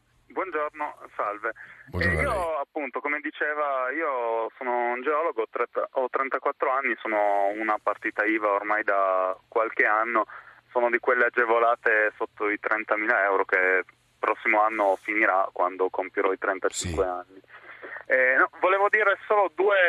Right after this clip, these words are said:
Speaker 1: volevo
Speaker 2: Ecco, scusi,
Speaker 1: mettere
Speaker 2: scusi Alessandro,
Speaker 1: Prego.
Speaker 2: ricordi questa cosa per gli italiani in ascolto. Fino a trentacinque anni, se uno guadagna meno di trentamila euro, paga pochissime tasse, no?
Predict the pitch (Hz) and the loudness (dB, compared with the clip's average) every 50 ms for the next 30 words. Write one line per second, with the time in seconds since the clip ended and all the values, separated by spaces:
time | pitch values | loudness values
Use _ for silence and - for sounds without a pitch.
0 | 165 151 147 156 156 151 156 175 190 196 190 196 190 185 180 - - 170 - 196 | 4 2 0 -4 -4 -2 0 2 2 4 4 4 4 4 4 4 6 6 4 4
1 | 185 156 147 - - 175 147 - 156 143 123 117 - 139 127 117 113 117 113 117 | 4 4 4 4 6 6 6 6 6 6 8 8 6 6 6 6 4 4 2 2
2 | 110 110 120 - 143 143 120 127 107 110 - 110 98 113 107 85 98 95 90 92 | 0 0 2 4 4 4 4 2 0 0 0 0 0 0 0 0 -2 -2 -2 -2
3 | 92 - 95 95 101 101 95 95 90 - - 90 82 - - 87 - - - - | -4 -2 -2 0 0 0 2 2 2 2 0 -2 -6 -4 -6 -6 -6 -8 -10 -4
4 | - - 151 151 151 139 - 131 143 135 - 135 - - 147 135 - 156 156 156 | 0 4 6 8 8 8 6 6 6 6 6 6 4 4 4 4 4 4 4 6
5 | 156 147 127 - 120 127 127 117 123 123 120 123 120 117 113 117 127 127 127 117 | 6 6 6 6 6 6 4 4 2 4 4 4 4 4 4 6 6 4 4 4
6 | - 120 123 120 - - - 127 127 127 131 139 143 143 131 123 - 117 107 101 | 4 2 2 2 2 2 4 4 4 4 4 6 6 6 4 4 4 2 2 0
7 | 104 98 87 92 95 - - 92 87 - 73 73 - - - 104 107 | 0 -4 0 2 4 4 4 4 2 -4 -4 -2 0 0 0 2 0